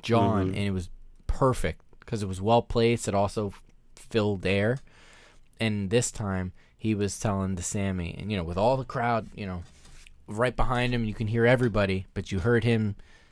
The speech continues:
Speaker 1: say, "You can, you know, roll with us or keep doing that, uh, jackass shit."
Speaker 2: Mm-hmm.
Speaker 1: Or, you know, I'm paraphrasing a little bit, but, you know, that really got him. And then you can see when Roman got into his face, Sammy kinda
Speaker 2: Yeah.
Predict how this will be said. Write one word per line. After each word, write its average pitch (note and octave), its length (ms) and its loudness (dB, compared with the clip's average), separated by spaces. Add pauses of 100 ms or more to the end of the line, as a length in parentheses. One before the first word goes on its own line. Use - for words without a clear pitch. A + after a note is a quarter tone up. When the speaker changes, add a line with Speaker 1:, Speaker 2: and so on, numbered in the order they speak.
Speaker 1:
say, G2 400 0 (400)
"You B2 160 -2
can, B2 320 -2
you A2+ 80 0
know, G#2 140 0
roll C3 280 6
with B2 140 4
us C3 300 4
or A2+ 60 0
keep A#2+ 220 -2
doing B2+ 220 4
that, A2 220 2
uh, G2 300 0
jackass A2+ 520 2
shit." - 400 -4 (180)
Speaker 2:
Mm-hmm. G2 480 -8
Speaker 1:
Or, G#2+ 160 -4
you G#2+ 120 -6
know, F2 80 -2
I'm F2 100 -2
paraphrasing F#2 640 2
a F2+ 80 -4
little F2 220 -4
bit, E2+ 260 -6
but, F2+ 240 -2 (680)
you G#2 100 0
know, F#2 100 0
that G2+ 220 2
really F2+ 560 -2 (420)
got F#2 260 2
him. F2 160 -2
And F#2 120 -2
then F#2 100 -2
you F#2 80 -4
can F#2+ 140 -6
see G2+ 160 -4
when F2+ 160 -4
Roman G2 260 0
got F#2 160 0
into F#2 120 -2
his F#2 120 -8
face, F#2 240 2
Sammy G2+ 440 -4
kinda F#2 440 -2 (920)
Speaker 2:
Yeah. G2+ 320 8